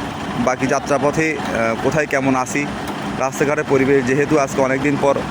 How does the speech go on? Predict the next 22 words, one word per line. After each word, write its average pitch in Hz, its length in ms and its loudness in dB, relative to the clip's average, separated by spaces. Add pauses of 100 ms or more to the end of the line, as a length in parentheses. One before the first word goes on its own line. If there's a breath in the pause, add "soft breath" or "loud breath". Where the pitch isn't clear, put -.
(340)
পাগলা 147 400 2
পীর 165 160 2
হয়ে, 175 260 4 (1500)
জলঢাকা 160 440 2
হয়ে, 170 280 4 (1040)
জলঢাকা 156 440 4
হয়ে 170 280 4 (520)
আমরা 135 320 2
যাব 131 240 0
হচ্ছে, 139 480 2 (260)
উম, 113 380 0 (920)
দেবীগঞ্জ 170 480 2
হয়ে 180 240 4
পঞ্চগড়। 147 400 2 (520)
তো 151 60 2
সেগুলো 165 280 2
ইনশাল্লাহ 190 340 0
আপনাদেরকে 190 300 2
দেখানোর 190 340 0
চেষ্টা 180 240 0
করব। 185 280 4 (680)
আর 147 240 2